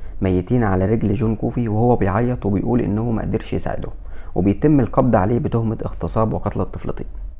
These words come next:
وبيقدم بول تقرير عن المساجين لهال موريس رئيسه في السجن، اللي بيكون تعبان بسبب إن مراته ميليندا بتعاني من نوبات صرع شديد،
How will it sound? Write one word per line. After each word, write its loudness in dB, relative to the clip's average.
وبيقدم 4
بول 2
تقرير 0
عن 0
المساجين -2
لهال 0
موريس -6
رئيسه 0
في -4
السجن، -10
اللي 4
بيكون 2
تعبان 0
بسبب -2
إن -2
مراته -4
ميليندا -2
بتعاني -2
من -2
نوبات -2
صرع -4
شديد، -12